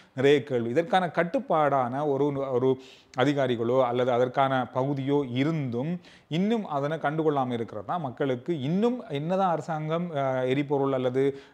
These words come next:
ஆ, இந்த கேஸ் விலைகளை குறைச்சாலும் கூட மக்களுக்கு சரியான முறையில அந்த, ஆ,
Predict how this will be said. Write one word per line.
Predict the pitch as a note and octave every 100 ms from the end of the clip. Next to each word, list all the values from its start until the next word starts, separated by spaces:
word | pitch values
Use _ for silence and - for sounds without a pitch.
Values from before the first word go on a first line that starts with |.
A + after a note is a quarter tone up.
| -
ஆ, | A#2+ A#2+
இந்த | A#2+ A#2+
கேஸ் | A#2 C3+ C#3+
விலைகளை | C#3 B2+ B2+ A#2
குறைச்சாலும் | A#2+ C3+ D3 C3 A2+
கூட | A2+ B2
மக்களுக்கு | C3 B2+ - F3+ C#3 D#3
சரியான | - A#2 C3 D3 C#3
முறையில | A#2+ A2 G#2 A2+ D#3
அந்த, | A2+ A#2+ C3+ C#3 F3 F#3 - - _
ஆ, | A2+ A2 A2 G#2+ G#2+ G#2+